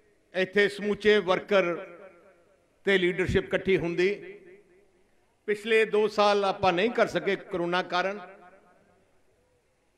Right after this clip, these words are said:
ਅੱਜ ਦੇ ਦਿਨ ਦਾ ਇਤਿਹਾਸ ਬੜੀ ਡਿਟੇਲ ਨਾਲ ਸ਼੍ਰੋਮਣੀ ਗੁਰਦੁਆਰਾ ਪ੍ਰਬੰਧਕ ਕਮੇਟੀ ਦੇ ਪ੍ਰਧਾਨ ਸਾਹਿਬ ਨੇ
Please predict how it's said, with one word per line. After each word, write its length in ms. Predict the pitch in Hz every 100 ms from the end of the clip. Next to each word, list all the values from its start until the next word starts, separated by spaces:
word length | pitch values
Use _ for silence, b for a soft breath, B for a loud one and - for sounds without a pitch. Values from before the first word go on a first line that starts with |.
| _ 101 _ _ _ _ _ _ _ _ _ _ _ _ _ _ -
ਅੱਜ 200 | 220 262
ਦੇ 160 | 277 277
ਦਿਨ 220 | 262 262
ਦਾ 120 | 277
ਇਤਿਹਾਸ 560 | 277 262 202 233 262 - - - - - - - _ _ _ - _ _ _ _ _ _ _ _ _ _ _ _ 143
ਬੜੀ 340 | 175 233 269 262
ਡਿਟੇਲ 640 | 214 214 240 262 285 294
ਨਾਲ 320 | 277 247 185 254 214 - - - - _ _ 196 _ _ _ _ _ _ _ _ _ _ _ _ _ _ -
ਸ਼੍ਰੋਮਣੀ 540 | - 202 240 247 247
ਗੁਰਦੁਆਰਾ 460 | 240 220 226 226 233
ਪ੍ਰਬੰਧਕ 560 | 233 220 226 226 240 233
ਕਮੇਟੀ 380 | 220 226 220 233
ਦੇ 160 | 220
ਪ੍ਰਧਾਨ 400 | 220 220 185 190 208
ਸਾਹਿਬ 320 | 214 226 226
ਨੇ 280 | 226 233